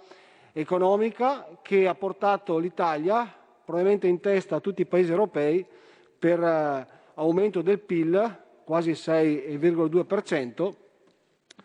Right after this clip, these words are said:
cosa appunto mai vista prima in Europa, io non la giudicherei una fiammata come molti, come molti dicono, io la giudicherei una ripresa vera e propria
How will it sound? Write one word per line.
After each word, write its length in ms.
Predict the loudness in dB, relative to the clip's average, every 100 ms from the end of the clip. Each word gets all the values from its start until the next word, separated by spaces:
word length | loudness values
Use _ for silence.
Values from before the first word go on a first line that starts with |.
| _ _
cosa 220 | -2 -2
appunto 300 | 0 -2 -2
mai 140 | 0 0
vista 240 | 0 -4
prima 260 | -2 -2 0
in 60 |
Europa, 520 | 0 0 -2 -4 -6 -6 _ _ _ _ _ _ _ 0
io 220 | 2 2
non 240 | 2 2
la 380 | 2 2 2 2
giudicherei 480 | 0 -6 -2 0 2
una 180 | 2 -2
fiammata 640 | -2 -4 -2 -2 -2 -4
come 220 | -6 -4
molti, 680 | -2 -2 -2 -2 0 0 -2
come 220 | -4 -2
molti 280 | 0 0 -2
dicono, 460 | -4 -6 -8 -8
io 120 | 0 0
la 80 |
giudicherei 600 | 0 -4 -4 -2 2 4
una 340 | 4 2 2 0
ripresa 840 | -2 -2 2 2 2 0 -2 -4 -10
vera 240 | -4 -2
e 40 | -2
propria 560 | -2 -4 -2 -2 -2